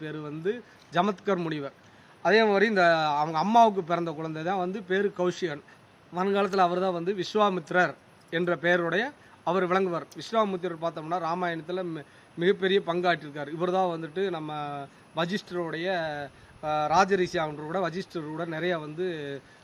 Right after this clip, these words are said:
ஆ, போரிட்டு சண்டை போட்டு அவர்கிட்ட நிறையா தோற்று போனவர். அதே மாதிரி தனது சக்தி நிறையா எவ்வளவுதான் இருந்தாலும் இந்திரனால் அனுப்பப்பட்ட மேனகைக்கு மயங்கி தன்னுடைய தரவ-, தவ வலிமை இறந்தார்.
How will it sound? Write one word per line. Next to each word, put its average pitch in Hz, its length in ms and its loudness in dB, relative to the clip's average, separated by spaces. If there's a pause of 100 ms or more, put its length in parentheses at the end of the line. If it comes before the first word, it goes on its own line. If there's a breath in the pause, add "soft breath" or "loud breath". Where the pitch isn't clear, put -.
(120)
ஆ, 147 160 -4 (100)
போரிட்டு 185 420 2
சண்டை 165 280 -2
போட்டு 170 360 -6
அவர்கிட்ட 160 460 -8
நிறையா 165 420 -2
தோற்று 170 280 -6
போனவர். 147 400 -8 (260 loud breath)
அதே 190 240 2
மாதிரி 185 400 2
தனது 165 240 -2
சக்தி 170 440 -6
நிறையா 185 380 4
எவ்வளவுதான் 180 560 0
இருந்தாலும் 170 640 -2 (280 loud breath)
இந்திரனால் 196 440 2
அனுப்பப்பட்ட 170 560 -4
மேனகைக்கு 170 640 2
மயங்கி 165 480 -2
தன்னுடைய 160 400 -6
தரவ-, 180 360 2 (200)
தவ 170 160 -2
வலிமை 175 420 0
இறந்தார். 151 260 -8